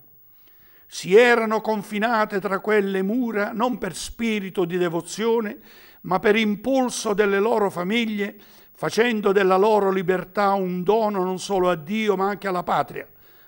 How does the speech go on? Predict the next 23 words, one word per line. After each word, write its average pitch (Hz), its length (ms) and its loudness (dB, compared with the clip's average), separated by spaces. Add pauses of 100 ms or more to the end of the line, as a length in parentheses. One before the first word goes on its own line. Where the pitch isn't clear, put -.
al 160 180 -2
mondo, 226 640 0
ai 185 160 -2
loro 202 260 2
parenti. 185 540 -2 (720)
Pensate 185 680 2
cosa 214 360 2
succederebbe 185 840 -4 (340)
se - 220 -4
le 208 180 4
duemila 233 640 2
e 208 60 4
più 220 180 -4
donne 202 500 0
nobili 220 520 -2
che 202 120 -2
in 190 100 -2
questa 214 380 -2
città 190 420 -2
vivono 196 460 -2
rinserrate 202 800 -4
nei 180 140 -2
monasteri, 185 840 -2